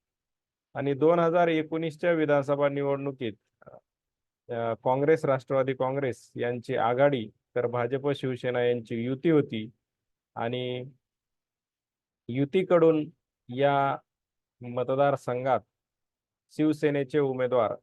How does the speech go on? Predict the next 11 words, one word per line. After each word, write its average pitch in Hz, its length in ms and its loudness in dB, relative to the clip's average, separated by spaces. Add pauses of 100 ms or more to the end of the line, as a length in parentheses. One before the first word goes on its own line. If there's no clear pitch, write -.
(120)
तर 123 100 0
आघाडीकडून 123 840 0
काँग्रेसचे 131 680 -2
उमेदवार 120 420 2
होते. 117 360 -2 (1000)
आणि 120 460 -4 (420)
रासपचे 127 920 2
रत्नाकर 123 440 -2
गुट्टे 123 460 -2 (420)
यांनी 131 640 -4 (160)
शिवसेनेचे 131 920 0